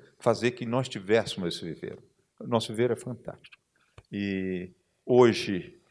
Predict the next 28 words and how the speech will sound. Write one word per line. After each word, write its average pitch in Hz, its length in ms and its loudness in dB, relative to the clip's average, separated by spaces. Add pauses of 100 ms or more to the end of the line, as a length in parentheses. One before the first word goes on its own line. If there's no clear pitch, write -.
(260)
nós 104 180 0
vamos 110 120 2
falar 95 200 4
daqui 92 180 -2
a 92 80 0
pouco - 260 -6
de 104 60 -6
um 101 60 -4
projeto 98 420 0
novo 98 260 2
que - 80 -10
nós 92 140 -2
estamos 95 220 -6
começando, 90 880 -2 (260)
chamado 92 440 0
Olhos 104 320 4
d'Água, 98 340 2
um 85 60 -10
projeto 98 340 0
de 90 60 -6
recuperação 92 540 -2
de 107 100 -12
todas 135 580 -2
as 95 140 -4
nascentes 90 400 -6
do 90 100 -6
Rio 90 160 -6
Doce. 107 320 -4